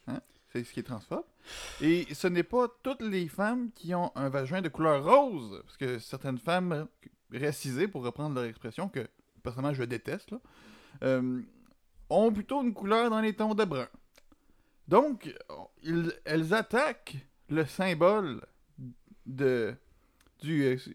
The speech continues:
pour reprendre leur terme, du sexual empowerment de l'année dernière et souhaitent qu'on l'abolisse pour cette année.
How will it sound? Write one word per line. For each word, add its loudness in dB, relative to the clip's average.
pour 0
reprendre 4
leur 4
terme, 2
du -8
sexual 4
empowerment 4
de 2
l'année 2
dernière 0
et -2
souhaitent 0
qu'on 0
l'abolisse 4
pour -8
cette 0
année. 0